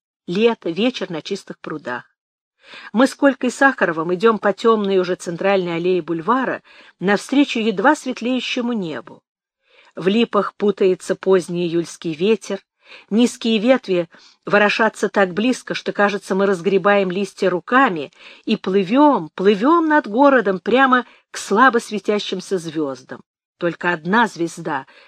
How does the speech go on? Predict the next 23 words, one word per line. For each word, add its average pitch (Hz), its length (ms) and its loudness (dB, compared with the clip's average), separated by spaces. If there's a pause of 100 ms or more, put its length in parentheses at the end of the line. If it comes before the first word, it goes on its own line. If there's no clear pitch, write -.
горит 175 360 -2
ярко 180 480 -4
и 170 160 -10
сильно. 147 640 -10 (560)
«Это 165 220 -8
моя 175 200 0
любимая 208 640 0
звезда, 170 720 -2
Арктур», 202 680 -2
говорю 156 340 -8
я. 139 280 -10 (600)
Я 202 160 4
всегда 214 380 0
сразу 247 440 4
нахожу 185 440 -2
ее. 147 320 -8 (340)
Она 175 160 -4
яркая, 185 640 2
чистая - 760 -6 (260)
и 190 100 -2
какая-то 254 560 2 (240)
беззаветная, 226 920 2
правда? 214 540 0